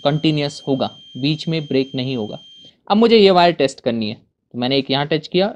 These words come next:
एक यहाँ टच किया, क्या बजर की साउंड आ रही है? बिल्कुल नहीं। तो ये वायर बीच में ब्रेक है,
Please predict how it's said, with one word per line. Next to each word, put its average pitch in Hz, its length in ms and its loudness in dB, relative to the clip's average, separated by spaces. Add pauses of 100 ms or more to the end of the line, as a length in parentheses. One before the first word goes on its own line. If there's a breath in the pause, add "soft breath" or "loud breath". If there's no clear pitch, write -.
एक 127 240 -8
यहाँ 127 180 -8
टच 113 200 -10
किया, - 160 -12
क्या 127 160 -6
बजर 131 200 0
की 147 100 -4
साउंड 147 240 -4
आ 147 60 2
रही 151 180 -2
है? 196 120 -10 (1000)
बिल्कुल 190 280 0
नहीं। 107 180 -2
तो 139 100 -2
ये 165 180 4
वायर 165 440 2
बीच 127 260 0
में 160 120 -4
ब्रेक 208 260 2
है, - 140 -6